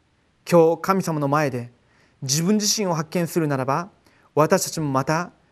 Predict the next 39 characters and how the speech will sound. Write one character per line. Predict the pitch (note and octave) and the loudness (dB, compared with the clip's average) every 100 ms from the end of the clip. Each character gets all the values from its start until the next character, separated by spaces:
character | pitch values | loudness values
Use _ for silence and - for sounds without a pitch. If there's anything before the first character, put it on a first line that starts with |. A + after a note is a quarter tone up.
| _ | _
神 | - F#3+ F3+ | -2 0 0
様 | F3 | -2
の | D#3+ | -2
証 | C#3+ G3+ G#3 | 0 2 2
拠 | G#3+ | 2
を | F3+ | 0
持 | G3 | 0
っ | |
た | - E3+ | -2 -4
証 | - A#3+ | 0 0
人 | G#3+ | 0
と | F#3+ | -2
し | - | -4
て | G3 G#3 - | -4 -4 -8
立 | - F3 | -10 -8
つ | - | -2
よ | D3+ | -2
う | |
に | G3 | 0
な | C#3+ | -2
る | |
は | A2+ | -6
ず | A#2 | -10
で | B2 | -14
す。 | D3 - _ _ _ _ _ | -16 -20 _ _ _ _ _
で | C#3 E3+ | 0 4
は、 | E3 | 4
三 | F#3+ D#3+ | 2 -6
つ | - | -8
目 | D#3 | -6
で | D3 | -6
す。 | D3 - - _ _ _ _ | -6 -12 -20 _ _ _ _
い | F3+ | -10
つ？ | - - - _ _ _ _ _ _ _ _ _ _ | -8 -12 -16 _ _ _ _ _ _ _ _ _ _
初 | - - | -6 2
代 | F3 G3 | 4 4
教 | G3 G3+ | 4 4
会 | E3+ D3+ | 4 2
の | D3+ D#3+ F#3+ | 2 0 0